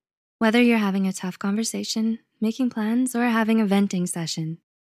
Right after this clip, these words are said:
honesty allows you to be yourself and secures your trust in each other. Your honesty also pushes you to address conflict when it arises rather than pretending it doesn't exist and remaining silent. Honesty can also lead to vulnerability,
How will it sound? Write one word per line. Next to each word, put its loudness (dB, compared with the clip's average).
honesty 2
allows 2
you 0
to 2
be -2
yourself -2
and 2
secures -2
your 0
trust -6
in -2
each -2
other. -8
Your 2
honesty 2
also -2
pushes -6
you -4
to -6
address -2
conflict -6
when 0
it 2
arises 0
rather 2
than -2
pretending -4
it -4
doesn't -6
exist -8
and -2
remaining 2
silent. -8
Honesty 2
can -2
also -2
lead -2
to -12
vulnerability, -2